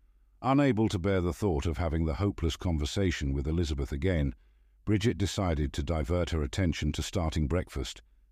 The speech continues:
before the girls woke. Walking into the kitchen, she was confronted with an untouched mess, uneaten food, half-drunk glasses and rubbish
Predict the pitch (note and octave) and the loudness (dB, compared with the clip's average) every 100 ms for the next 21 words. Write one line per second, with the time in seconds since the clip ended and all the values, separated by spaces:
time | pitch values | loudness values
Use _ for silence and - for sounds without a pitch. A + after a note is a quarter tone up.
0 | - E2+ F#2 D#2 D2 D2 B1+ D2+ D#2 A1+ | -6 0 0 0 0 0 -2 -2 -2 -2
1 | - - _ _ _ _ _ - G2+ B2 | -8 -20 _ _ _ _ _ -4 0 2
2 | B2+ A2+ F#2 F2 - A#2+ - C#2 C#2 - | 4 2 2 -2 -2 -2 -2 -2 -4 -6
3 | _ - - F#2+ F2 - F2+ - A#2 - | _ -12 -2 0 0 -2 -2 2 2 2
4 | D#2+ D2+ E2 E2+ F2 E2 - F2+ - E2 | 0 0 0 0 0 -2 -2 -4 -4 -2
5 | E2 B1+ - - _ _ - F#2+ F#2 E2+ | -2 -2 -8 -14 _ _ -4 0 0 0
6 | D#2 - G#2+ F2 E2+ D#2 - _ - G#2+ | -2 0 2 2 2 -2 -8 _ -6 -2
7 | G2 - F#2 D#2+ G2 G#2+ F2+ - C2+ C#2 | -2 0 0 0 0 0 0 -2 -4 -2
8 | C#2+ E2+ G2 C#2 - | -2 0 0 0 -4